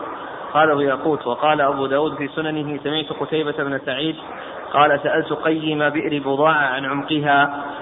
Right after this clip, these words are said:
قال: أكثر ما يكون فيها الماء إلى العانة.' قلت: 'فإذا نقص؟' قال: 'دون العورة.'"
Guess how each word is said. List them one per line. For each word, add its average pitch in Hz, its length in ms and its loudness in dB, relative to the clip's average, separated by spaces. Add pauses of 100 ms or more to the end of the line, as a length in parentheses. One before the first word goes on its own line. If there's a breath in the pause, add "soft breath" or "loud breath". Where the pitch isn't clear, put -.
(180)
قال: 151 180 6
أكثر 151 420 0
ما 151 160 2
يكون 147 380 2
فيها 147 220 -2
الماء 151 320 2
إلى 147 220 -2
العانة.' 143 540 2 (640)
قلت: 175 220 2
'فإذا 165 420 2
نقص؟' 151 480 2 (340)
قال: 156 280 6
'دون 165 180 2
العورة.'" 143 440 4